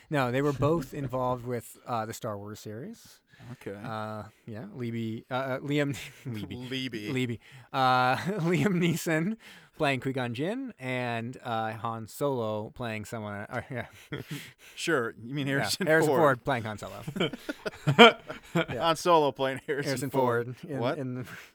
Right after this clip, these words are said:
Speaker 1: <laughs> So, here's, okay, so who would have been, uh, maybe potentially better cast as, uh, the lead, let's say, for Harrison Ford's role? Uh, his counterpart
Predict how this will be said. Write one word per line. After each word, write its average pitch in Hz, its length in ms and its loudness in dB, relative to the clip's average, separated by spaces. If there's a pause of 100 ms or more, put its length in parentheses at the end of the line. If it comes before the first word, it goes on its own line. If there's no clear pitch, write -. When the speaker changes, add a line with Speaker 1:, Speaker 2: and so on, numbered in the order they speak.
(100)
Speaker 1:
<laughs> 233 340 -16
So, 127 560 4
here's, 151 260 0
okay, 131 240 0
so 110 320 0 (340)
who 165 140 4
would 277 140 2
have 202 120 -4
been, 160 440 -2 (260)
uh, 110 640 -2 (400)
maybe 127 260 -2
potentially 113 680 -8
better 117 320 -8
cast 104 640 -12 (180)
as, 98 580 -12 (100)
uh, 104 220 -6
the 139 100 -6
lead, 165 280 -6 (140)
let's 147 160 -12
say, 135 300 -6
for 131 400 -2 (240)
Harrison 113 280 -10
Ford's 107 300 -16
role? 127 220 -10 (1000)
Uh, 123 400 2
his 143 600 0 (520)
counterpart 143 540 -4